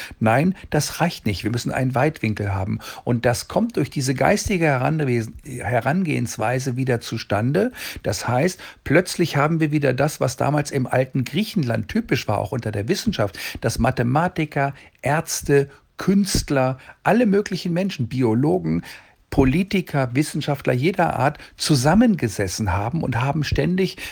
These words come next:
versucht, ein Gesamtbild zu zimmern und immer wieder instand zu halten,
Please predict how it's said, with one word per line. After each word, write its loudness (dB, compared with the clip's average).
versucht, 0
ein 0
Gesamtbild 0
zu -4
zimmern -2
und -4
immer 0
wieder 0
instand -2
zu -2
halten, 0